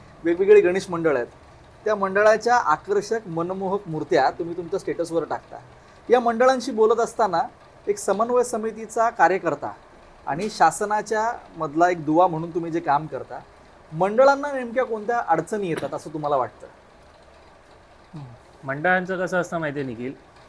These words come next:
Speaker 2: माफक अपेक्षा असतात त्यांच्या, जास्त पण अशा मोठ्या काही कोणत्या अपेक्षा नसतात. मंडळांचं कसं असतं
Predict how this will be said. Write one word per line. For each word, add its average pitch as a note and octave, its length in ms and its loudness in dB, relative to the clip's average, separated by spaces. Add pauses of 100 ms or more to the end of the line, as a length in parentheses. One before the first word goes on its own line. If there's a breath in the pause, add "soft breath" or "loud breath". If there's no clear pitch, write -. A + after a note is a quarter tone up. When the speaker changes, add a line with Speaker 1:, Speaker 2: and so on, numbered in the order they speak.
(360)
Speaker 2:
माफक D#3+ 360 2
अपेक्षा D#3 360 2
असतात A#2+ 260 -6 (440)
त्यांच्या, C3 260 -6 (500)
जास्त B2+ 300 -4
पण D3 180 -8
अशा - 420 -8
मोठ्या C3+ 380 -4
काही C#3 260 -4
कोणत्या C3+ 460 -6
अपेक्षा B2+ 360 -10
नसतात. G#2 300 -18 (920)
मंडळांचं E3 540 2
कसं D#3 240 0
असतं C#3 340 -4